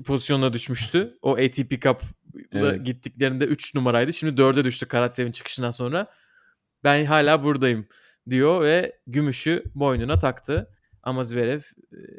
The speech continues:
Speaker 1: finalde esti geçti gerçekten.
Speaker 2: Evet, yani, e, öncelikle hani turnuva boyunca da çok konuşuldu. Finalde de saati erkendi. Ondan bahsetmek lazım. Hava şartları, e, maçın oynandığı alanda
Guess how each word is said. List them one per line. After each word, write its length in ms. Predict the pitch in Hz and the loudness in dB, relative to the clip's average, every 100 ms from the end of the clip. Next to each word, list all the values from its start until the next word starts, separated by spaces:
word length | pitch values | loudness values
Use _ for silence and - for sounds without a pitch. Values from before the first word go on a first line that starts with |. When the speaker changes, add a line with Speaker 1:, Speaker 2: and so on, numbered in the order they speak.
| - | -20
Speaker 1:
finalde 400 | - 127 104 110 | -12 -6 -6 -4
esti 240 | 135 - 127 | -4 -4 -6
geçti 280 | 110 - 101 | -6 -8 -10
gerçekten. 440 | 92 - - 92 _ _ _ _ _ _ _ - | -10 -14 -18 -20 _ _ _ _ _ _ _ 0
Speaker 2:
Evet, 420 | 123 123 123 - | 4 6 4 0
yani, 380 | 107 113 110 120 123 120 | 2 4 4 4 4 2
e, 80 | 113 117 117 113 117 | 2 2 4 4 4
öncelikle 800 | 120 120 123 139 147 156 160 - _ _ | 6 6 6 4 4 6 6 4 _ _
hani 260 | 117 120 113 | 2 4 4
turnuva 380 | - 127 131 | 6 8 10
boyunca 320 | 127 127 127 139 | 10 8 8 6
da 80 | |
çok 240 | 131 127 113 | 6 4 4
konuşuldu. 500 | 117 107 - 107 117 | 4 4 4 2 2
Finalde 560 | - 113 113 117 120 | 4 4 6 6 6
de 300 | 117 113 - _ _ - | 6 6 4 _ _ -14
saati 440 | - 110 104 - | 0 4 4 4
erkendi. 800 | 101 101 101 117 117 117 113 120 | 4 4 4 4 4 4 4 4
Ondan 400 | 104 107 107 107 | 4 4 4 4
bahsetmek 600 | 104 101 107 101 113 110 | 2 2 0 2 2 2
lazım. 340 | 107 98 107 113 | 2 4 2 2
Hava 260 | 104 117 | 4 4
şartları, 640 | 127 117 107 104 92 107 139 - - - - - | 6 4 4 2 2 2 0 -10 -20 -20 -20 -2
e, 300 | - 95 92 92 92 90 - _ _ - _ _ - | 4 6 6 2 -2 -4 -6 _ _ -20 _ _ 0
maçın 320 | 110 110 156 | 2 4 4
oynandığı 680 | 113 110 110 113 117 143 156 | 6 6 8 6 6 6 6
alanda 600 | 117 107 104 113 208 | 6 6 4 4 0